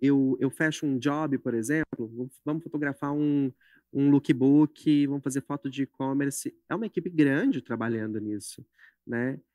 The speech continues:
E eu, eu observo que, assim, que bacana que eu tô conseguindo,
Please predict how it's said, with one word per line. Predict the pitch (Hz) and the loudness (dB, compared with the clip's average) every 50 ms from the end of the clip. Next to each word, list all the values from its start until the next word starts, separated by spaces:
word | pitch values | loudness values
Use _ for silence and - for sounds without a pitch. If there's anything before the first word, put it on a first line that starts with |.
| _ _ - | _ _ -4
E | 135 139 | 2 2
eu, | 147 151 151 - | 4 4 4 4
eu | 151 160 | 4 4
observo | 165 165 156 - - - 160 165 170 165 165 | 4 2 0 -4 -2 0 0 0 0 -2 -2
que, | - | -2
assim, | 170 165 - - 165 156 156 147 _ _ | -2 -2 -2 -2 0 -2 -2 -2 _ _
que | - | -8
bacana | 214 226 269 262 _ - 185 165 165 170 160 147 | -4 -4 -4 -6 _ -2 0 0 2 2 2 2
que | - 151 | 0 -2
eu | 143 | -4
tô | - 143 | -4 -4
conseguindo, | - 151 147 - 139 135 139 139 | -6 -4 -8 -6 -4 -2 -2 -2